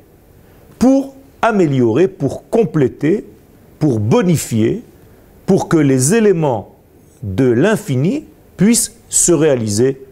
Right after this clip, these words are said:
sur terre. Voilà notre rôle, voilà le but même de la création du monde, que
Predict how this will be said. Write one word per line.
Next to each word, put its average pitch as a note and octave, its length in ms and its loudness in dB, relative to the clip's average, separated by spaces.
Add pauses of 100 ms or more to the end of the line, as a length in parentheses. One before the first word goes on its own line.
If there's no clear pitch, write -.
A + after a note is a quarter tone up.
(240)
sur - 300 -4
terre. E2+ 240 -4 (640)
Voilà F#3 560 0 (240)
notre E3+ 320 0
rôle, F3+ 400 0 (540)
voilà D3+ 340 2
le D#3+ 200 2
but B2+ 420 -2
même E3+ 480 0
de B2+ 160 0
la C3 100 2
création C3+ 480 -2
du G2+ 140 -2
monde, G3+ 440 0 (600)
que D#3 380 0